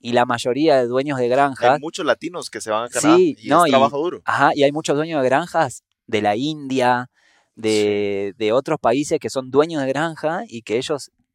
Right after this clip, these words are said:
Speaker 1: o sea, contratan a otra gente para hacer eso, ¿me entendés?
Speaker 2: Ok.
Speaker 1: Amigos han estado allá y todo. Bueno, al final dije, "No, la doy de baja", y,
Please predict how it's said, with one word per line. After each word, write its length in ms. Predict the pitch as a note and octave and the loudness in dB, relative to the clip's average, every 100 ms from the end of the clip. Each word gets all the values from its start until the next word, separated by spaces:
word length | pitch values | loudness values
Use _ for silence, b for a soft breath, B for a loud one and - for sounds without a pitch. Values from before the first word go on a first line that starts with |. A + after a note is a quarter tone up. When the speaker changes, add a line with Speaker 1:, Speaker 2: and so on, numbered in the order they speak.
| _ - | _ -14
Speaker 1:
o 120 | G#2 | -8
sea, 200 | A2+ A2 | -4 -4
contratan 680 | - G2+ G#2 A#2 D#3 E3+ C#3 | -4 -8 0 4 4 4 -2
a 300 | G#2 F#2+ F#2+ | -4 -6 -2
otra 280 | A#2 B2 G#2 | -2 -2 -6
gente 260 | B2+ C#3+ | -6 -4
para 200 | A#2+ F#2+ | -2 -2
hacer 160 | F#2+ A#2 | -4 -8
eso, 180 | D3 G#2+ | -8 -10
¿me 60 | F#2+ | -20
entendés? 320 | F#2 F#2+ G#2+ b b b _ | -20 -20 -20 b b b _
Speaker 2:
Ok. 200 | G2+ - G#2+ | -20 -20 -6
Speaker 1:
Amigos 400 | G#2 G#2 A#2 A#2 | -4 -2 -2 -2
han 100 | A#2+ | -2
estado 240 | A2+ - G#2+ | -4 -2 -2
allá 360 | G2+ - C3+ | -2 -2 -2
y 60 | A#2+ | -2
todo. 280 | - C3 A#2 _ B B B B B | -4 -6 -6 _ B B B B B
Bueno, 160 | C3 C3+ | 0 2
al 80 | B2+ | 2
final 200 | D#3 E3 | -2 -2
dije, 200 | - B2 | -4 -2
"No, 220 | C3 B2+ | 0 2
la 100 | A#2+ | 2
doy 120 | C3 | 2
de 80 | C#3+ | 0
baja", 300 | C#3+ E3 | -2 -2
y, 80 | D3 | -4